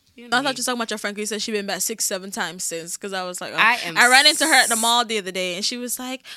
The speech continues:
Speaker 2: "Oh my gosh, I'm going back." I was like, "Bitch, okay."
Speaker 1: Wait, wait, who that?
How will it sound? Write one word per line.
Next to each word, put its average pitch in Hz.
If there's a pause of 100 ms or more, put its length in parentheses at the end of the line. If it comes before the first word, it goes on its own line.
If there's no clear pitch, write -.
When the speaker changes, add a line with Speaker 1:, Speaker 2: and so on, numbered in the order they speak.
(120)
Speaker 2:
"Oh 349
my 330
gosh, 311 (200)
I'm 285
going 320
back." 294
I -
was 381
like, 302
"Bitch, 320
okay." 302
Speaker 1:
Wait, 359
wait, 403
who 427 (160)
that? -